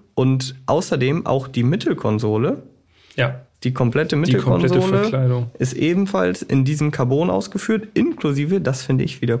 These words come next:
Speaker 1: cool, der Klappe für den Aschenbecher. Selbst
Speaker 2: Ja.
Speaker 1: die ist in Carbon, ebenfalls mit diesem roten Faden drin. Sieht wirklich gut aus, halt sehr speziell. Das macht den M drei G T aus.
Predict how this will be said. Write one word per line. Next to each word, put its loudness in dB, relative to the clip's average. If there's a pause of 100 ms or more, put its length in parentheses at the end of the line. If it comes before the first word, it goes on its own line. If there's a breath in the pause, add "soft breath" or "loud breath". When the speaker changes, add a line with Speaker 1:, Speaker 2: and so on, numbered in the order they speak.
(120)
Speaker 1:
cool, 0 (460 loud breath)
der 0
Klappe -4
für -2
den 2
Aschenbecher. -2
Selbst 2
Speaker 2:
Ja. -8
Speaker 1:
die 0
ist -2
in 0
Carbon, 0 (520 soft breath)
ebenfalls 0
mit 2
diesem 0
roten 2
Faden 0
drin. 0 (360 loud breath)
Sieht -2
wirklich -2
gut 0
aus, -2
halt 0
sehr 2
speziell. 0
Das -4
macht 0
den 2
M 0
drei 0
G -2
T -2
aus. -2